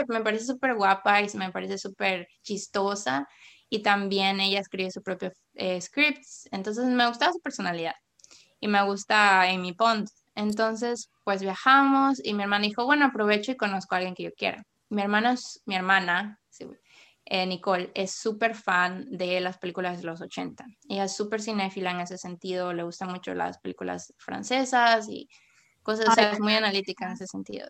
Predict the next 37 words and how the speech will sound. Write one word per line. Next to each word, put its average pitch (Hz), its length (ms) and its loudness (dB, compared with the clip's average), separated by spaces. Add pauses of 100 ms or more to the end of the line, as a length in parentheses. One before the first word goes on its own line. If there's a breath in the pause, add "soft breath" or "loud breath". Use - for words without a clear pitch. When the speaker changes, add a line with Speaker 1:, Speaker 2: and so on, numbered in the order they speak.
Speaker 1:
Ajá. - 480 -10 (480)
Entonces, 240 640 0
eh, 208 320 2
una 214 180 2
de 254 60 0
sus 269 120 -4
películas 220 440 -2
favoritas 202 360 -2
es 180 180 -8
The 185 160 -2
Outsiders, 185 800 -4 (460 soft breath)
que 190 320 0
es, 185 120 -4
este, 180 640 -6
mm, 175 300 -8 (160)
sale 196 340 0
ahí 196 220 -2
creo 208 140 -6
que 208 100 -8
Tom 190 360 -4
Cruise, 269 800 2
Tom 214 200 -2
Cruise 220 180 -6
cuando 226 180 -2
estaba 196 220 0
bien 185 200 -4
feo. 190 420 -8 (500 soft breath)
Sale, 190 1200 -2
este, 185 840 -10
ay, 240 260 -4
sale 202 240 -8
un 226 80 -2
montón 247 220 -4
de 214 80 -6
gente. - 520 -14 (340)
Bueno, 175 220 -2
anyways. 175 560 -6